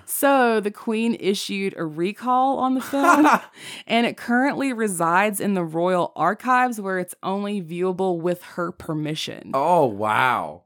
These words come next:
Speaker 1: Yeah. I
Speaker 2: Wow.
Speaker 1: kinda wanna see it.
Speaker 2: Yeah, I kinda wanna see that too.
Speaker 1: <laughs> So, like, once we're knighted, we'll have to see if we
Speaker 2: S-,
Speaker 1: can
Speaker 2: there's gotta be British people who have seen it.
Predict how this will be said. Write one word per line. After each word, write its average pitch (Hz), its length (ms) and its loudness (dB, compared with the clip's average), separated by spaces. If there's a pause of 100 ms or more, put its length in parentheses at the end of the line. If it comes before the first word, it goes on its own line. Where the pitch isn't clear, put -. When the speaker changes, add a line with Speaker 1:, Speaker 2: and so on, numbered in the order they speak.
Speaker 1:
Yeah. 160 340 -6 (200)
I 175 80 -4
Speaker 2:
Wow. 185 140 -4
Speaker 1:
kinda 220 280 6
wanna 196 260 6
see 160 340 -2
it. 101 120 -6
Speaker 2:
Yeah, 143 160 4
I 147 60 6
kinda 170 260 2
wanna 160 200 0
see 147 200 -4
that 139 280 -2
too. 143 560 -4
Speaker 1:
<laughs> - 60 -20
So, - 120 -12
like, 190 160 -4
once 175 280 -4
we're 208 80 -2
knighted, 196 580 -4 (540)
we'll 180 120 -10
have 170 160 -8
to 165 80 -10
see 165 160 -4
if 156 120 -6
we 160 80 -4
Speaker 2:
S-, 147 60 -6
Speaker 1:
can 147 160 -4
Speaker 2:
there's 160 200 -2
gotta 202 260 0
be 220 120 -6
British 160 380 -6
people 147 220 -6
who 143 160 -2
have 120 120 -4
seen 214 280 -8
it. 190 160 -12